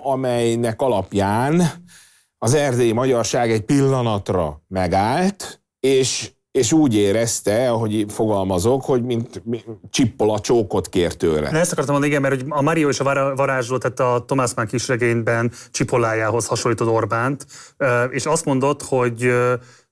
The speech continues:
Speaker 2: egész egyszerűen, ö, elfelejti azt,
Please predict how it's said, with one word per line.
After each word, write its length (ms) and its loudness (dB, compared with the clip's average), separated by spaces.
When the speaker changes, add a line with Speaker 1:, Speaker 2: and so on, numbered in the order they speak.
Speaker 2:
egész 280 0
egyszerűen, 800 0
ö, 240 2
elfelejti 640 -2
azt, 440 -6